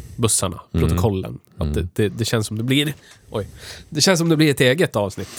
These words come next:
Speaker 1: Det
Speaker 2: Ja,
Speaker 1: måste
Speaker 2: men,
Speaker 1: bli ett eget avsnitt.
Speaker 2: ja, men jag tror det. Och jag tror att det kommer att bli flera avsnitt av nätverk också. Vi, vi kommer att prata, mm, cybersecurity.
Speaker 1: Ja.
Speaker 2: Som där nätverken, alltså uppbyggnaden av nätverken är väldigt viktig.
Speaker 1: Ja, så är det.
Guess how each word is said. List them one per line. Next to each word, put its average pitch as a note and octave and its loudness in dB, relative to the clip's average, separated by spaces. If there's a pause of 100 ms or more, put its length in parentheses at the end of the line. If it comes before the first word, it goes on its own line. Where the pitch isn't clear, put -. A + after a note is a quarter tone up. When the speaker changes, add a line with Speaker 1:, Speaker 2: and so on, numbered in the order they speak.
(240)
Speaker 1:
Det - 0
Speaker 2:
Ja, G#2 6
Speaker 1:
måste B2 4
Speaker 2:
men, C3+ 6
Speaker 1:
bli C#3 4
ett - 0
eget G#2 2
avsnitt. G2 -2
Speaker 2:
ja, A#2 6
men C3 6
jag C#3+ 6
tror B2 4
det. E2 6
Och G2+ 6
jag A2+ 4
tror B2+ 2
att - 0
det A2+ -2
kommer A2+ 2
att G#2 2
bli G#2 2
flera B2 4
avsnitt F#2+ 2
av F2+ 2
nätverk G2 4
också. D#2+ -2
Vi, D#2 0
vi E2+ 0
kommer E2+ 0
att D#2 -2
prata, D#2 0
mm, C2 -4
cybersecurity. D2+ -2 (220)
Speaker 1:
Ja. G2 -2 (680)
Speaker 2:
Som A#1+ -8 (500)
där D#2+ -6
nätverken, D#2+ -6 (920)
alltså G2 0
uppbyggnaden F2+ 0
av D#2+ -2
nätverken D2+ -4
är A1 -6
väldigt B1 -8
viktig. - -12 (280)
Speaker 1:
Ja, A#2 2 (540)
så - -8
är F2+ -4
det. D#3+ -12